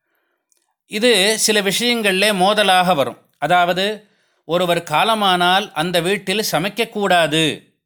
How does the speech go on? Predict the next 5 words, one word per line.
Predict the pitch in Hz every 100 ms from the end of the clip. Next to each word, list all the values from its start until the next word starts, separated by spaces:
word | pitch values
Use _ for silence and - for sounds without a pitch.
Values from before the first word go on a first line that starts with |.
| _ _ _ _ _
அப்படிங்கிறதுனாலேயும், | 160 170 202 196 180 160 156 151 139 123 95 _ _ _ _ _ _ _ _ _ _ _ _ _ _
அந்த | 185 208 190 180 160 - 147
பிராமணருக்கு | 143 160 233 233 233 220 214 226 233 226 -
ஆயுஷ்காலம் | 135 196 247 - 233 202 202 214
தீர்மானமில்லை | 175 202 226 226 220 214 185 170 180